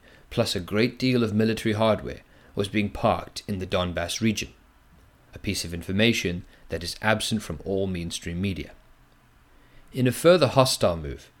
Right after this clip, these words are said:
the president of Ukraine is trying to get a bill through the Rada, clearing the way for foreign troops to enter the country as part of nato exercises.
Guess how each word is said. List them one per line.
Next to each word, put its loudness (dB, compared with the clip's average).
the -6
president 4
of -10
Ukraine 2
is -4
trying 2
to -4
get 0
a -6
bill 2
through 6
the 2
Rada, 2
clearing 4
the 4
way 2
for -8
foreign 4
troops -4
to -14
enter 2
the 0
country -6
as -8
part -2
of -10
nato -2
exercises. -4